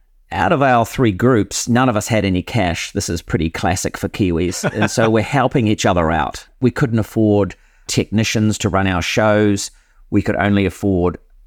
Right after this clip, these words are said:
a certain amount of flyers via photocopying, and we certainly couldn't afford people to flyer for us. We had to do it ourselves.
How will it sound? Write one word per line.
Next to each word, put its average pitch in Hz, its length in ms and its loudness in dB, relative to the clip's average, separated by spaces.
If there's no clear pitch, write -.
a 98 80 -6
certain 95 320 0
amount 95 280 2
of 87 140 0
flyers 98 760 0
via 87 280 2
photocopying, 98 800 0
and 98 100 -2
we 101 60 0
certainly 92 440 0
couldn't 92 260 0
afford 85 360 0
people 98 240 0
to - 80 -6
flyer 87 380 0
for 71 260 -4
us. - 200 -6
We 110 100 0
had 123 140 2
to - 80 -14
do 104 100 2
it 82 80 -2
ourselves. 73 720 -2